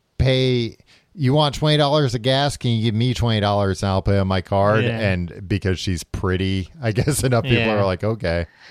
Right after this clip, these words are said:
Speaker 2: Um, but it ends with, uh, her dad leaving a message, and it's
Speaker 1: Mm-hmm.
Speaker 2: like, "Hey, this is your father. Uh, we need to talk. Um, I got a, uh, on my Shell gas card,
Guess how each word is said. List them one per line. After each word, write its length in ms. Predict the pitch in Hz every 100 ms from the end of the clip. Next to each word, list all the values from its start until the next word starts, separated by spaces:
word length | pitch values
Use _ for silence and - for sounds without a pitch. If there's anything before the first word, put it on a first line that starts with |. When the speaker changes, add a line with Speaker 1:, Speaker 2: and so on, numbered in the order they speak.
| - - -
Speaker 2:
Um, 440 | 120 117 117 117 _ - _ _
but 220 | 127 113
it 160 | 104 123
ends 280 | 117 117 117
with, 280 | 117 113 120
uh, 300 | 110 107 107
her 160 | 120 117
dad 420 | 123 135 160 120
leaving 280 | 117 113 113
a 60 |
message, 580 | 117 147 165 117 117 117
and 120 | 110 131
it's 120 | 101
Speaker 1:
Mm-hmm. 80 | 123
Speaker 2:
like, 180 | 120 95 - - - -
"Hey, 180 | 160 190
this 200 | 165 147
is 140 | 170
your 120 | 175 165
father. 560 | - 117 117 131 151 - - - - - 160
Uh, 200 | 180 156
we 160 | 190
need 220 | 254 269 175
to 80 |
talk. 560 | 139 208 233 135 - - - - _
Um, 320 | 135 147 143 135
I 180 | 156 185
got 260 | 202 170
a, 420 | 160 151 143 135
uh, 320 | 123 131 123 139
on 120 | 135
my 200 | 127 123
Shell 440 | - - 233 226
gas 360 | 165 226 247 -
card, 500 | - 120 117 123